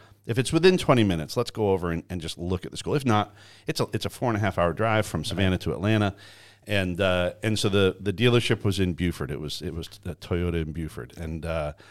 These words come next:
which was about fifteen minutes from here. And so we, we said, "Well, let's drive,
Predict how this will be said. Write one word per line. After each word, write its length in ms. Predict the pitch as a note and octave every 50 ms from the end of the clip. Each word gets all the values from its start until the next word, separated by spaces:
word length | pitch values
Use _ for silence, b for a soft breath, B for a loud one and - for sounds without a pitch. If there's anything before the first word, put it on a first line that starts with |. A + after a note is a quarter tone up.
| b b b b b b _
which 220 | - A2+ G#2+ -
was 140 | G2+ F2 D2+
about 240 | E2+ D#2 F2 D#2 -
fifteen 340 | - F2 - F2 E2+ E2 E2
minutes 220 | D2+ C#2+ C#2+ -
from 140 | - C#2+ C#2
here. 180 | C#2 C2 C2+ - _ _ _ _ _ _ _ _ _ _ _ _ _ _ _ _ _ _ _ - -
And 140 | B2 A#2+ A2
so 140 | - B2 A2
we, 200 | A2 A#2+ A#2+ B2+
we 120 | - A#2 G#2+
said, 120 | - G#2
"Well, 100 | F#2 F#2+
let's 180 | G2+ G#2+ - -
drive, 420 | - - D#2+ E2 D#2+ D2+ D2+ -